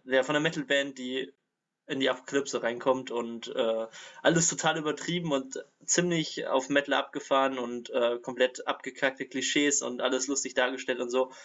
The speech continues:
Was ich damit eigentlich sagen wollte, ist, jeder, der irgendwie von euch diese Musik, was Metal ist, mag oder sich selbst als Metaler bezeichnen würde, kann ich einfach nur diese Serie Metallocalypse empfehlen. Einfach weil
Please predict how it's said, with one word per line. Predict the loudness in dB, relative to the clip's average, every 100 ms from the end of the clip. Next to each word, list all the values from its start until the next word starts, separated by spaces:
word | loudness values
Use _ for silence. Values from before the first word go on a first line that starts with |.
| -16 0
Was | 2
ich |
damit | 4 2
eigentlich | 0 0
sagen | -2 0
wollte, | -2 0
ist, | 0 0 -2 -10
jeder, | -2 0 2 2 2
der | 2 2 0 -4 -6
irgendwie | -2 0 -2 -2 -6 _ _ _ _
von | -4 0 2
euch | 4 2 -2 -12 -16
diese | -12 -4 2 2
Musik, | 2 -2 -2 -4 -4 -14 _
was | 0 0 0
Metal | 2 2 2 0
ist, | 0 -2 -4
mag | 0 2 2 -2 -12 _ _ -16 -16 -16 _
oder | 2 4
sich | 4 4
selbst | 2 2
als | -2 -2
Metaler | 0 0
bezeichnen | 0 2 2 0 -2 -2
würde, | 0 0 -2 -6
kann | -2 0
ich | 2
einfach | 0 0
nur | -2
diese | 0 0 2
Serie | 4 4 2
Metallocalypse | -4 -4 -6 -4 -4 -4 -4
empfehlen. | -6 -4 -4 -4 -10 _ _ _ _ _ _
Einfach | 2 2 0 -2 -4
weil | 4 4 4 -2